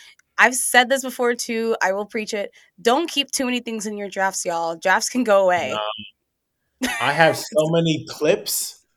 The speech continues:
Speaker 2: just in my camera roll, like, "All right, I'm gonna record this video, this is gonna be something,"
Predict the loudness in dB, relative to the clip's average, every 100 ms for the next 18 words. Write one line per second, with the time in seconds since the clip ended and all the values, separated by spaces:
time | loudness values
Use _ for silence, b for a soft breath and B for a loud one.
0 | _ -6 -4 -2 -2 0 -2 -4 -2 2
1 | 4 8 8 8 4 2 0 -2 -4 -2
2 | 0 2 0 -2 -2 2 2 0 -4 -2
3 | 0 0 0 -2 -4